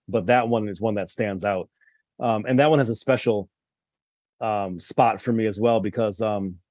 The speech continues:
it's probably about ten years ago now or so, I directed a, uh, Sponge video, the, the, the band Sponge, who happens to be from Detroit. And that,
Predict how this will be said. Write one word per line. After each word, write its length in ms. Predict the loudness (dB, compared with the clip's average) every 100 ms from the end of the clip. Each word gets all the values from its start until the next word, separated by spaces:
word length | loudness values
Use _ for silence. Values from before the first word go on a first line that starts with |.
| _ _
it's 80 | -2
probably 260 | 4 4
about 200 | 4 2
ten 220 | 0 0 2
years 240 | 0 -2
ago 160 | -4 -4
now 240 | -4 -4
or 80 | -4
so, 240 | -2 0
I 100 | 0
directed 540 | -2 2 0 2 0 0
a, 180 | 0
uh, 180 | -2 -4
Sponge 520 | -8 0 2 4 0
video, 320 | -2 -4 -4 -4
the, 120 | -6
the, 180 | -6 -6
the 120 | -4
band 260 | -2 -2 -4
Sponge, 420 | -4 -4 -4 -6
who 160 | -6 -2
happens 260 | -2 -2 -4
to 60 |
be 80 | -6
from 140 | -6 -8
Detroit. 380 | -2 -2 -2 -6 _ _ _ _ -8
And 220 | -4 0
that, 120 | 0